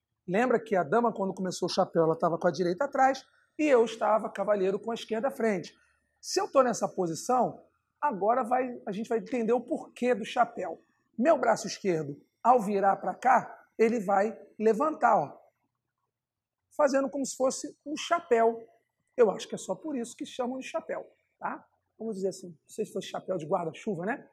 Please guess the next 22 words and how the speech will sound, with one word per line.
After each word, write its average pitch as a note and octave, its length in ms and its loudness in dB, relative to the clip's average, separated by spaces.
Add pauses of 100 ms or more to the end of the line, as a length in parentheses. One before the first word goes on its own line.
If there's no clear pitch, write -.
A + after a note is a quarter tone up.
(340)
Primeiro F4+ 380 2
passo. G3+ 420 4 (420)
O A4+ 60 4
segundo E4+ 380 0
passo, - 500 2 (320)
continuo G#3+ 460 0
indo A#3+ 100 0
na B3 100 -2
mesma A3+ 280 0
direção, A#3+ 560 -4
eu F3+ 120 0
e G#3 80 4
a C4+ 60 2
dama. F#3+ 540 2
Ó, F3 260 4 (680)
dois. E3+ 640 8 (960)
Tô E3+ 120 -4
descendo F#3+ 340 2
meu A3+ 140 4
bracinho C4+ 400 -2
aqui, A3+ 180 -8
tá? G#3+ 260 -4